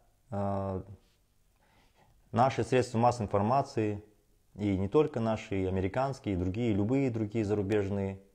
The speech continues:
средства массовой информации распространили фотографию, на котором сам Байден стоит,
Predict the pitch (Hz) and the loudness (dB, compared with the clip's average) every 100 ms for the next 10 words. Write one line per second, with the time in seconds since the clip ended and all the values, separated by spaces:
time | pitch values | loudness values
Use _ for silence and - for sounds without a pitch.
0 | _ - 107 - 104 101 98 101 107 98 | _ -2 -2 0 -4 -2 -4 -2 -2 2
1 | 104 - 120 135 139 131 123 113 117 160 | 0 0 -2 0 0 0 0 0 2 4
2 | 170 135 104 107 113 123 120 110 101 - | 2 0 -2 0 0 4 4 4 -2 -12
3 | - - - - - _ - 120 110 107 | -20 -20 -20 -20 -20 _ 0 6 6 10
4 | 127 117 107 101 - 104 104 - | 10 10 4 0 2 4 4 0